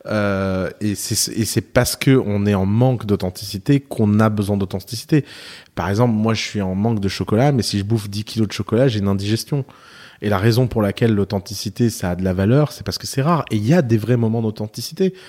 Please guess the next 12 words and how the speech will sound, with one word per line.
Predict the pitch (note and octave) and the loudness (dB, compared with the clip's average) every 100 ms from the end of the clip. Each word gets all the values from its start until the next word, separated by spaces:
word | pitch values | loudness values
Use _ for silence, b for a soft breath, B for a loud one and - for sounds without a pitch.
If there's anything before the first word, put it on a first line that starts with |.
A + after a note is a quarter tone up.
| B B B - | B B B -4
Il | |
y | |
a | F#2+ | -2
des | G2+ | 0
moments | G2 F#2+ A2 C#3 C#3+ | 0 2 4 4 4
où, | A#2+ G#2 | 4 2
euh, | G2 | 0
il | |
se | F#2 | -2
passe | - B2+ B2 G2+ | -2 0 2 2
des | G#2 | 0
choses | - C3 E3+ F3 | 0 4 4 4